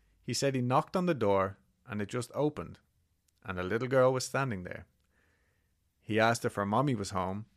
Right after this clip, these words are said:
and she just didn't say anything. So he called out a few times to see if there was any adults home, and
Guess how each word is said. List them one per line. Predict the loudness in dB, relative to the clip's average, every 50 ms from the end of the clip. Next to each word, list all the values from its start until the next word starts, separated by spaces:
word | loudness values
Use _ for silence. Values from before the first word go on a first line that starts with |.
| _ _ -20
and | -20 -18
she | -16 -16 -16
just | -16 -16 -10
didn't | -8 -8 -8 -6
say | -4 -2 0 0 0
anything. | 0 -2 -6 -10 -14 -16 -18 -18 _ _ _ _ _ _ _ _ _ _ _ _ _ _ _ _ _ _ _ _ _ _ -12
So | -8 -8
he | -8
called | -4 0 2 4 4 4 4
out | 2 2 0
a | -2
few | -4 0 0 0
times | 2 2 0 0 0 -2 -4
to | -6 -8
see | -6 -2 -2
if | -4 -2
there | -4 -8
was | -8 -6 -6
any | -6 -4 -2 0
adults | 0 0 0 -2 -4 -6 -4
home, | -2 0 0 0 -2 -6 -8 _ _ _ _ _ _ _ _ _ _ _ -4
and | -2 0 0 0 -2 -6 -12